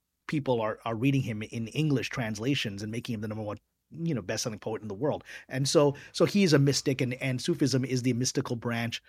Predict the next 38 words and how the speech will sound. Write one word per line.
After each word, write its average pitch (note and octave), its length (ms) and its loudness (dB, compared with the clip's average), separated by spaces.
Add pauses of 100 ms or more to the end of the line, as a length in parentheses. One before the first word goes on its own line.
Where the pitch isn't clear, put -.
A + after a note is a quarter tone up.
(160)
of A#2+ 120 0
Islam. C3+ 460 2 (220)
And F3+ 120 0
Islam A#3+ 380 4
in F#3+ 80 2
general, D3+ 400 0
we'll, D#3 160 0
we'll D#3+ 140 -2
talk F#3 200 6
a F3 40 6
little E3 140 8
bit D3 100 6
about B2 240 2
it. C3+ 40 4
We're C#3 60 4
not D#3+ 140 0
gonna D#3+ 80 2
get D3 100 4
too C#3 60 2
much C3+ 180 4
into C3 120 2
theology. D3 460 2
We'll C3 100 0
talk F#3+ 160 -4
about C#3 100 -2
the C3+ 60 -8
practical D3 380 -4
things A#2 180 -2
of G#2 40 -10
how B2+ 120 0
it A#2 40 -2
relates B2+ 260 -2
to A#2 60 -8
the A2 80 -6
jinn. C3+ 400 2 (280)
But, G#3+ 180 4
you C#4 80 4
know, F3 160 2